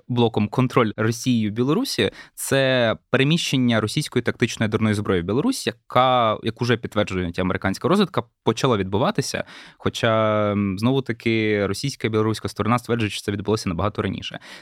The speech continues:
Це був досить таки несподіваний крок, який, е, як,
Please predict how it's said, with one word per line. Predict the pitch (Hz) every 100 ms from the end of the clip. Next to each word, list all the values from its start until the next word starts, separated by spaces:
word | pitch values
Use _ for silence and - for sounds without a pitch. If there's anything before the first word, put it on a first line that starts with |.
| -
Це | - 202 240
був | 123 160 185 - -
досить | 139 165
таки | - -
несподіваний | 131 135 - 139 120 95 80
крок, | - 185 - -
який, | - - 131 117 104
е, | 104 98 90
як, | 80 82